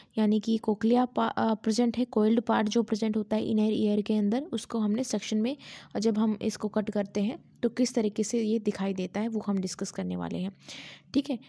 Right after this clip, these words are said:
तो यहाँ पे आप देख सकते हो डायग्राम में, हम जूम करके इसको देख लेते हैं। इस तरी-, तरीके से प्रेजेंट है ये।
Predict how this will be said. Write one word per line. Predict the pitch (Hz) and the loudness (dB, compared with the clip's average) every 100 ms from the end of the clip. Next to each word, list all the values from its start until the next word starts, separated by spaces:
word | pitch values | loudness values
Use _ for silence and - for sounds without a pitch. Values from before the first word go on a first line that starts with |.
| _ _ | _ _
तो | 226 220 | 0 2
यहाँ | 214 202 | 2 0
पे | 220 294 | 0 0
आप | 277 | 2
देख | 214 214 | 0 0
सकते | - - 247 | -4 -4 -2
हो | |
डायग्राम | 226 202 202 208 | 0 0 0 0
में, | 202 247 330 | 0 -2 -4
हम | 214 208 | -2 -2
जूम | 202 214 202 | 0 -2 -2
करके | 220 214 | -2 -2
इसको | 214 - | -2 -2
देख | 208 208 | -2 0
लेते | 208 208 214 | -2 -2 -2
हैं। | 233 - _ _ _ _ _ _ _ _ _ - _ _ 175 _ _ _ _ _ - - - - | -4 -6 _ _ _ _ _ _ _ _ _ -20 _ _ -20 _ _ _ _ _ -20 -20 -14 -2
इस | 226 - | -2 2
तरी-, | 240 233 - - | 2 2 -2 -6
तरीके | 220 240 233 247 | 2 4 4 2
से | 285 294 | 2 0
प्रेजेंट | - 233 220 226 | 0 0 2 2
है | 220 | 4
ये। | 233 254 | 2 2